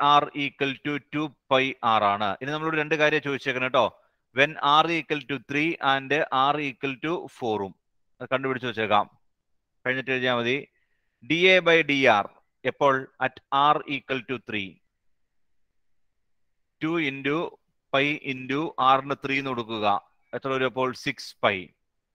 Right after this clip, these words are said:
യൂണിറ്റും കൊടുക്കണം കേട്ടോ. ഡി എ by ഡി ആർ at r equal to four ആണ് അടുത്ത് ചോദിച്ചേക്കണേ. r-ന് ഫോർ കൊടുത്താൽ എത്ര കിട്ടുന്നു? ഈ സബ്സ്റ്റിറ്റ്യൂഷൻ അവസാനേ കൊടുക്കാമുള്ളൂ ട്ടോ. differentiation ഒക്കെ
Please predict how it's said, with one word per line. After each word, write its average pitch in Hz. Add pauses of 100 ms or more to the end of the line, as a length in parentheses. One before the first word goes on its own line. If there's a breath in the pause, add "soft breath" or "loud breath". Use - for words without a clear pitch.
(1900)
യൂണിറ്റും 131
കൊടുക്കണം 123
കേട്ടോ. 110 (520)
ഡി 156
എ 175
by 165
ഡി 147
ആർ 110 (240)
at 156 (280)
r 147
equal 143
to 139
four 139
ആണ് 139
അടുത്ത് 131
ചോദിച്ചേക്കണേ. 113 (220)
r-ന് 143
ഫോർ 147
കൊടുത്താൽ 147
എത്ര 131
കിട്ടുന്നു? 113
ഈ 139
സബ്സ്റ്റിറ്റ്യൂഷൻ 165
അവസാനേ 170
കൊടുക്കാമുള്ളൂ 151
ട്ടോ. 131 (440)
differentiation 160
ഒക്കെ 147